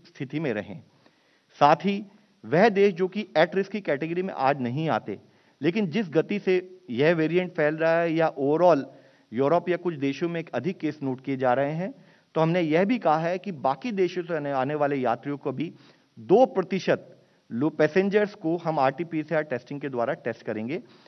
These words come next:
और अगर वह नेगेटिव आते हैं, तो उनको चौदह दिन सेल्फ मॉनिटरिंग करनी है।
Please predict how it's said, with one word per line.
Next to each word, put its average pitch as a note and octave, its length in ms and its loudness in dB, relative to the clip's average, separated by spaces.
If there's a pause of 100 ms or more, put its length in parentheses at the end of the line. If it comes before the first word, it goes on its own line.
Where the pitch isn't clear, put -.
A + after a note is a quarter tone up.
(280)
और G3 180 8
अगर G3 260 4
वह F3+ 200 2
नेगेटिव E3+ 520 -2
आते D3+ 220 2
हैं, F#3 180 -2 (380)
तो D#3+ 80 -4
उनको E3 220 -4
चौदह F3 360 2
दिन F3+ 240 -4
सेल्फ F3 420 -2
मॉनिटरिंग C3 400 -4
करनी A#2 300 -6
है। G2+ 200 -14